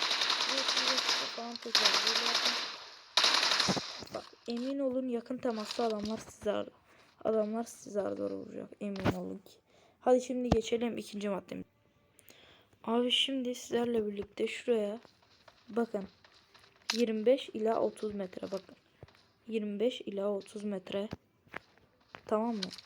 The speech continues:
Böyle geliyorsunuz ortasına. Sarıyorsunuz, tamam mı? Çevirip kapı. Çevirip kapı. Çevirip kapı. Yakın temasta işinizi en kolaylaştıracak şeylerden biri abi.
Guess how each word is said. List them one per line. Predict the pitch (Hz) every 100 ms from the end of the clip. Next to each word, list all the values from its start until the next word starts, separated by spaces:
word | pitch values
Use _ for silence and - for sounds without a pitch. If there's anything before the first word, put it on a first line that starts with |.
| - _ _ -
Böyle | 240 226 202
geliyorsunuz | 202 220 226 - 214 208
ortasına. | 220 220 220 - 208 233 - - _ _ -
Sarıyorsunuz, | - 240 247 220 - - - -
tamam | 226
mı? | 208 180 185 - -
Çevirip | 240 233 262 254
kapı. | 226 - - - - - -
Çevirip | 226 214 254 254 -
kapı. | 208 - - - - - - -
Çevirip | 233 220 254 -
kapı. | 202 - - - - - - - - 220
Yakın | 220 -
temasta | 269 302 254 220 - 240 - -
işinizi | 220 - 214 208 233 -
en | 247
kolaylaştıracak | 247 220 202 196 196 - 214 208 240
şeylerden | - 208 196 190 214 214
biri | 190 180
abi. | 180